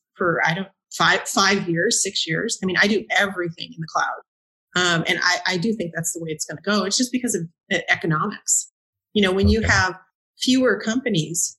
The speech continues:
Speaker 1: that are providing that infrastructure, they can do it more cheaply and nobody can really compete with them. Do, do you know?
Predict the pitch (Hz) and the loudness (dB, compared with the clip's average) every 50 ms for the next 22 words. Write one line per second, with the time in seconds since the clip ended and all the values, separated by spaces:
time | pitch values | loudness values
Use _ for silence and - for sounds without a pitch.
0 | _ _ - 185 175 170 165 165 165 - 208 202 180 165 170 185 180 165 151 151 | _ _ -2 0 2 2 0 0 -2 -4 -4 -2 0 0 0 -2 -2 -4 -6 -6
1 | - - 165 - 214 214 - 220 214 - - - 247 277 277 - _ _ _ _ | -8 -8 -4 -2 0 0 0 -2 -2 -2 -2 0 -2 -2 -4 -6 _ _ _ _
2 | _ 170 190 190 196 196 - 214 185 175 170 165 - _ _ _ _ _ _ - | _ 0 2 2 2 2 0 0 0 0 -2 -4 -4 _ _ _ _ _ _ -4
3 | - 165 190 214 233 208 160 - - - _ _ 190 185 180 - - 233 247 - | -2 0 2 2 2 2 2 0 -2 -8 _ _ -4 -2 0 0 0 -2 -2 -4
4 | - - - - - 185 175 175 175 170 170 165 - 175 180 - - 185 165 165 | -6 -8 -8 -6 -4 -4 -2 -2 -2 -2 -2 -2 -2 -2 -4 -4 -4 -4 -4 -4
5 | 156 165 165 - - 151 - - - - - - - - - - - - 208 - | -4 -6 -8 -12 -14 -18 -18 -16 -16 -16 -14 -16 -14 -10 -8 -8 -6 -8 -10 -10
6 | _ _ _ _ _ _ _ - - - 160 - 160 165 - - 208 208 | _ _ _ _ _ _ _ -10 -8 -4 -2 0 0 0 0 0 -2 -4